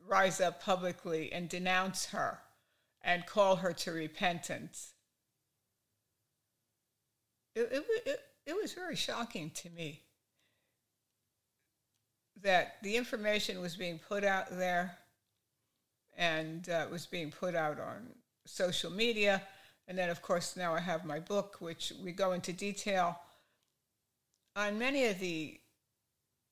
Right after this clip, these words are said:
dishonest claims that this woman has made, no ma-, and, uh,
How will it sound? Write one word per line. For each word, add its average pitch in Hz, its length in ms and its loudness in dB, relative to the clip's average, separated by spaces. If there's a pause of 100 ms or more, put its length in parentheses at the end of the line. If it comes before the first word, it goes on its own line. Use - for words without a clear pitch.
(1000)
dishonest 220 680 0
claims 170 800 -2 (720)
that 165 140 -12
this 175 240 -8
woman 175 280 -4
has 170 280 -4
made, 165 360 -4
no 165 140 -4
ma-, 170 180 -4 (180)
and, 170 380 -6
uh, 160 200 -2